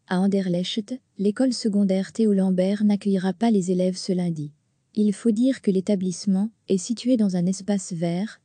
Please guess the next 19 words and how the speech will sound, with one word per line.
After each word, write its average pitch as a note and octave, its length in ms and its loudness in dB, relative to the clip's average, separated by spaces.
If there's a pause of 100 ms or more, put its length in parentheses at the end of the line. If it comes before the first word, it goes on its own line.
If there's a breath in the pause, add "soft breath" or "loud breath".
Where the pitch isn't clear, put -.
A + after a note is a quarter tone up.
(140)
le F#3 120 0
parc A#3 300 -2
Astrid, G3 600 -2 (140)
à F#3 100 -4
proximité A#3 680 2
du F#3+ 120 -2
stade G#3 360 -2
du E3+ 220 -2
R G3+ 180 0
S G#3 140 0
C - 320 -4
Anderlecht. G3+ 800 0 (420)
Le F3+ 140 0
risque A3+ 360 -2
de F#3+ 120 2
chute G#3+ 320 -4
d'arbres G3 320 0
est F#3 140 -2
élevé. E3+ 380 -2